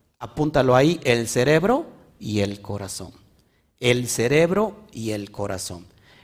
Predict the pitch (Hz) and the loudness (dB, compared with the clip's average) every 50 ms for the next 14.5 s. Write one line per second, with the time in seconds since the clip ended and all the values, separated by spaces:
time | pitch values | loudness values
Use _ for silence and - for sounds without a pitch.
0 | _ _ - 139 143 139 143 143 151 151 147 - - - - 160 208 247 269 285 | _ _ 0 0 0 0 2 2 2 2 2 0 -6 -2 2 2 4 6 6 6
1 | 269 233 208 185 165 143 156 131 123 - - 147 151 160 151 139 135 120 104 - | 6 4 2 0 2 4 2 2 2 0 -2 0 2 2 4 2 2 0 0 -6
2 | - - - - - - _ _ _ _ _ _ _ _ _ _ 120 123 131 131 | -14 -20 -20 -20 -20 -20 _ _ _ _ _ _ _ _ _ _ 0 2 2 2
3 | 135 139 135 - 135 123 127 139 - - - - - - - 135 127 127 127 - | 2 0 -2 0 -2 0 0 -2 -6 -10 -14 -16 -16 -6 0 0 2 2 0 -2
4 | - 131 - 131 120 143 156 170 165 151 135 127 113 - - 113 107 104 101 - | -4 -4 -2 0 2 4 4 4 4 4 2 2 0 -2 -4 -4 -4 -4 -4 -2
5 | 113 117 151 - - - - - - _ _ _ _ - 107 110 117 127 139 160 | -2 -2 -2 -2 -6 -12 -20 -20 -20 _ _ _ _ -2 -2 0 0 0 0 0
6 | 185 190 - - - - 127 113 113 117 120 139 139 143 143 151 160 151 - 139 | -2 -2 -4 -8 -8 -6 -4 -4 -4 -4 -2 -2 -2 -2 0 -2 -2 -2 -2 -2
7 | 120 123 117 - 104 104 104 104 - - 120 107 98 - - - - - _ _ | -2 0 -2 -2 -2 -4 -4 -6 -4 -4 -4 -4 -4 -6 -14 -20 -20 -20 _ _
8 | - 110 110 113 110 110 104 - - - 127 120 113 104 98 92 85 80 78 - | -4 -4 -2 0 -2 -2 -4 -6 -2 2 2 2 2 2 -2 -6 -8 -10 -14 -16
9 | - - - _ _ - 107 - 180 240 349 - - - - - _ _ _ _ | -20 -20 -20 _ _ -8 0 2 2 2 2 0 -8 -18 -20 -20 _ _ _ _
10 | _ _ _ _ _ _ - - - - - - - - - _ - 107 - 151 | _ _ _ _ _ _ -20 -20 -20 -20 -20 -20 -20 -20 -18 _ -8 -4 -4 -4
11 | 151 156 165 143 - - - 127 127 127 143 156 151 220 214 - - 190 175 170 | 0 2 2 2 2 0 2 2 2 4 2 0 0 -2 -2 0 2 4 6 6
12 | 170 170 180 202 220 220 - - - - 135 139 127 - 180 185 208 208 185 170 | 6 6 6 4 2 2 0 -6 -2 -2 -2 0 2 0 2 2 2 4 4 4
13 | 165 175 180 - - 185 185 - 165 160 160 160 160 190 170 - 147 139 127 120 | 4 4 0 0 0 -2 0 0 -2 2 2 2 2 2 2 2 2 2 2 0
14 | - 131 117 127 139 180 - - - | -2 2 2 4 2 2 0 -8 -18